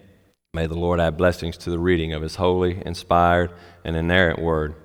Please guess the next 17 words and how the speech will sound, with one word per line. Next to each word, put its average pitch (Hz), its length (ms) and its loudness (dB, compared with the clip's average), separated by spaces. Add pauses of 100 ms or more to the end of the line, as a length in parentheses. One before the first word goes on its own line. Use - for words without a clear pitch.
(420)
And 82 100 -2
may 92 160 6
he 92 140 2
write 95 240 8
its 92 160 -2
eternal 92 340 -2
truth 92 560 0 (380)
on 78 180 -4
all 82 420 2
our 76 180 -2
hearts. - 600 -4
And 87 180 -8
you 82 60 -4
may 78 160 -4
be 76 120 -10
seated. 78 460 -8 (3250)
A 104 520 6